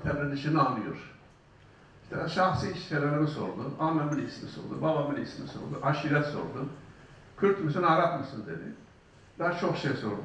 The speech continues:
"Kürt müsün, Arap mısın?" deyince dedim, "Ana dilimiz Kürtçedir." Ve deyince dedi, "Ben," şunu da söyleyeyim, dört beş dakika sonra ses açıldı. Ses açıldı. Kendisi böyle Azeri şiveye benzer bir Türkçe ile konuşuyor.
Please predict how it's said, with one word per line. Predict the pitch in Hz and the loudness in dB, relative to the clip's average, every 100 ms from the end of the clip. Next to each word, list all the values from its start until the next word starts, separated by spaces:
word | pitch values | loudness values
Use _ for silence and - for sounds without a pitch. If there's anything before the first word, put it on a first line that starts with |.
| 156 | -4
"Kürt | - 185 160 | -2 -2 0
müsün, | 147 160 | 0 4
Arap | 151 175 - | 4 4 2
mısın?" | 151 147 | -2 0
deyince | 170 160 151 | 2 2 2
dedim, | 165 160 | 2 2
"Ana | 165 170 | 2 2
dilimiz | 160 156 185 - | 2 0 -2 -2
Kürtçedir." | 190 - 120 - - - - - - - - - - - - - - | 0 0 -2 -6 -10 -14 -16 -18 -20 -20 -20 -20 -20 -20 -20 -16 2
Ve | 170 175 | 2 4
deyince | 196 190 180 175 - 143 | 2 4 2 0 -6 -2
dedi, | 170 175 185 | 2 2 4
"Ben," | 185 - - - - - - | 4 2 -8 -14 -20 -20 -14
şunu | 175 170 | -6 -2
da | |
söyleyeyim, | - 135 131 170 160 | -2 0 0 -2 -2
dört | 156 156 - | -2 -2 -2
beş | 175 139 | -4 -2
dakika | 139 135 131 | -4 -2 -2
sonra | 147 160 | -2 -2
ses | 143 139 107 | 0 -2 0
açıldı. | - - - - - - - - - - | -4 -4 -10 -14 -18 -20 -20 -20 -20 -4
Ses | 139 - | -2 2
açıldı. | 110 - 110 151 - - - - - - - | 0 -2 -6 -4 -6 -8 -18 -20 -20 -20 -2
Kendisi | 147 156 160 - 165 | 4 4 4 0 -2
böyle | 165 165 165 - - - - | 2 2 2 -4 -16 -18 0
Azeri | 143 156 156 165 156 | 4 4 4 0 0
şiveye | 147 147 147 147 | -2 0 4 2
benzer | 135 139 143 135 | 2 2 2 0
bir | 135 - | -2 -4
Türkçe | 143 - 110 | -4 -2 -2
ile | 101 - | -2 -4
konuşuyor. | - - - | -8 -10 -14